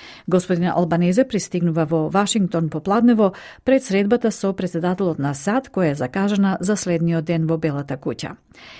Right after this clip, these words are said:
Иако двајцата лидери накратко се сретнаа на маргините на Генералното собрание на Обединетите нации во септември, ова ќе биде нивна прва официјална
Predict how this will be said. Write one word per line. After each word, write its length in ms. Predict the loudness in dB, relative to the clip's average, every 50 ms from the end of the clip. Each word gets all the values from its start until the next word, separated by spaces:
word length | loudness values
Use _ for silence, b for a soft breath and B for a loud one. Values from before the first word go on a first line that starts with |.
| B B B
Иако 320 | 2 4 4 4 4 2
двајцата 480 | 2 4 2 2 2 0 -2 -2 0 0
лидери 380 | 2 2 2 2 2 0 0 2
накратко 580 | 4 4 4 4 2 0 -2 -2 -2 -2 -6 -4
се 140 | -4 -4 -6
сретнаа 500 | -4 -2 -2 -2 0 2 4 4 6 6
на 120 | 4 4
маргините 520 | 2 0 -2 -2 0 0 0 0 0 0 -2
на 120 | -2 -2
Генералното 640 | -2 -2 -2 -2 0 0 0 2 2 2 2 0 -2
собрание 560 | -2 -2 -2 0 0 0 2 2 2 2 2
на 220 | 2 0 0 -2 -2 0
Обединетите 640 | 0 0 0 0 0 0 0 0 0 -2 -4 -2
нации 340 | -2 -2 -2 -2 -2 -4 -4
во 100 | -4 -4
септември, 600 | -4 -4 -8 -6 0 0 2 2 2 0 -2 -6 -10 B B B B B B B B B
ова 140 | 2 2 4
ќе 120 | 4 4
биде 200 | 2 4 4 4
нивна 300 | 4 4 4 4 2 0
прва 360 | 0 0 0 2 4 4 4 2
официјална 580 | 2 -2 -6 -4 -2 0 2 4 4 4 2